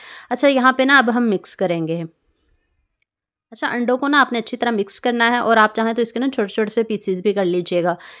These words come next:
ये चंक्स बन जाते हैं ना इस तरह अंडों के। तो ये पराठों के साथ ये रेसिपी बहुत मज़े की लगती है। एंड पे फिर आपने गरम मसाला पाउडर और थोड़ी सी कसूरी मेथी इसमें स्प्रिंकल कर देनी है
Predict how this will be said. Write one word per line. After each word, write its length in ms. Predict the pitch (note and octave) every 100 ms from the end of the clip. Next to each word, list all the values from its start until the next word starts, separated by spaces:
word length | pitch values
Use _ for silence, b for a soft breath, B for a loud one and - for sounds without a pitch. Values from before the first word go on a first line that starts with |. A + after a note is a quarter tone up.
| B
ये 80 | C4+
चंक्स 380 | C#4 B3+ C4 C4+
बन 180 | C4 B3
जाते 260 | G#3+ A3+ G3
हैं 40 |
ना 80 | C#4+
इस 160 | D4
तरह 140 | A#3 G#3
अंडों 320 | F#3+ F3+ F3
के। 160 | E3 F3 B B _
तो 60 | C4
ये 140 | C4
पराठों 400 | C4+ A3+ G#3 B3+
के 100 | B3+
साथ 280 | C4 A#3+ A3
ये 140 | A3+
रेसिपी 360 | A3 G3+ A3 A3+
बहुत 280 | F#3+ G#3 A3+
मज़े 220 | G3+ G3
की 80 | G3
लगती 260 | G3+ - G#3+
है। 120 | G3+
एंड 120 | G#3
पे 120 | A3+
फिर 140 | A3 G#3+
आपने 260 | F#3+ F#3+
गरम 200 | F#3 F#3+
मसाला 280 | G3+ A3+ G3+
पाउडर 340 | G3+ G3 F#3+
और 120 | G3 F#3+
थोड़ी 160 | G3 F#3+
सी 120 | G3
कसूरी 320 | G3 F#3 F#3
मेथी 340 | F#3 F3+ F3+ B3+
इसमें 260 | B3 A3+ A3
स्प्रिंकल 480 | G#3+ G#3+ G#3 G3 F#3+
कर 180 | G3+ F#3
देनी 240 | F#3+ F#3+
है 140 | G3+